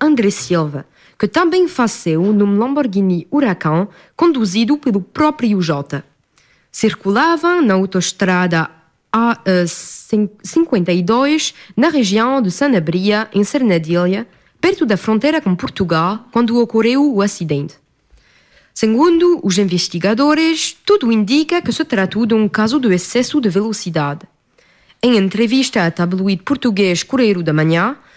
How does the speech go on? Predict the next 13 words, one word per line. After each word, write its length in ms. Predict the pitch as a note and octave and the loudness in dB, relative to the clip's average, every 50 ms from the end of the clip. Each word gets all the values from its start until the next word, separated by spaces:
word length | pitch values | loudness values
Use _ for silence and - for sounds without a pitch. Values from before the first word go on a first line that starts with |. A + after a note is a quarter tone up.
| - - - - - - - - - | -20 -20 -20 -20 -20 -20 -10 -4 -2
o 80 | F4 | 0
camionista 720 | F4+ - E4+ C#4 B3 A#3 G#3+ A3+ C4+ D4+ D4 - - F3+ | 0 2 2 2 4 4 4 2 2 0 0 0 0 0
José 580 | F3 D#3+ F3 C4 D4 B3+ A3+ B3+ B3+ B3 A#3+ - | 0 0 0 0 0 0 0 2 2 2 0 -2
Aleixo 540 | - - F#3+ G3 F#3+ F#3+ F#3+ F3+ - - F3+ | -2 -2 0 0 0 0 0 -2 -2 -2 -4
Duarte 580 | D#3+ E3 E3 F3+ F#3 F#3+ G#3 A#3+ C#4 D4+ - - - | -2 -2 0 0 0 0 0 -2 -4 -8 -14 -10 -6
afirma 420 | - C#4+ C#4+ - F4+ F#4+ F4+ D4 | -6 -2 0 2 4 4 4 2
ter 220 | G3 - C4 C#4 B3 | 2 0 0 0 0
visto 580 | F3 F3 B3+ C#4+ D4+ - - - D#4+ D#4+ E4+ - - | 0 0 0 0 0 0 0 0 2 2 2 2 0
o 60 | G#3+ | 0
Lamborghini 720 | G#3 G#3 A3+ A3+ C4 A3+ F#3+ G3 G#3 G#3 G#3 G3+ F#3+ - - | 0 0 0 0 -2 -2 0 0 0 2 2 0 0 -2 -4
de 400 | E3+ D#3+ F3 E3+ E3 E3 D#3 - - _ _ _ - | -4 -2 0 2 2 0 0 -4 -8 _ _ _ -8
Diogo 440 | E3+ D#3+ E3+ G3 G3 F#3 E3 E3 E3+ | -6 -2 0 0 0 0 -2 -4 -4
Jota 520 | D#3 F3+ F3 F#3+ G#3 - - D4 D4+ D#4+ | -2 0 0 0 0 0 0 0 0 -2